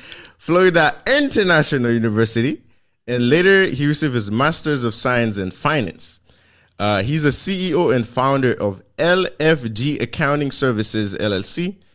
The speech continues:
He is certified by the I R S as federally licensed tax professional. He's passionate about helping people achieve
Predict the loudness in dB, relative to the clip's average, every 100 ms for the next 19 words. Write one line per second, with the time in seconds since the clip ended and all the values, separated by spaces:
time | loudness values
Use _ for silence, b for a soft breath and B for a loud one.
0 | _ _ _ -2 0 0 -2 2 2 2
1 | 2 2 4 2 2 2 2 2 4 2
2 | -4 -6 -2 0 0 -4 -12 _ -4 0
3 | 2 2 0 0 2 0 0 -4 -4 -4
4 | -8 -12 _ _ -10 -2 -2 -2 -10 -6
5 | -4 -2 -2 -4 -10 -12 _ _ _ _
6 | _ _ -8 -6 -2 0 0 0 0 0
7 | 2 2 2 -2 0 -2 -4 -6 -4 -4
8 | -4 -8 -8 -6 -4 -6 -8